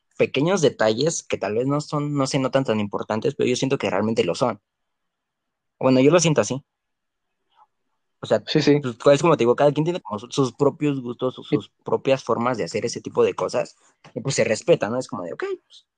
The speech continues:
Speaker 1: normal.
Speaker 2: Sí.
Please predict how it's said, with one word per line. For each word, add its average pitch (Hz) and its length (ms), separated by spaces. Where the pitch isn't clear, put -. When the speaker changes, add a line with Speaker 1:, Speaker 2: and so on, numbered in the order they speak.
Speaker 1:
normal. 107 420
Speaker 2:
Sí. 175 240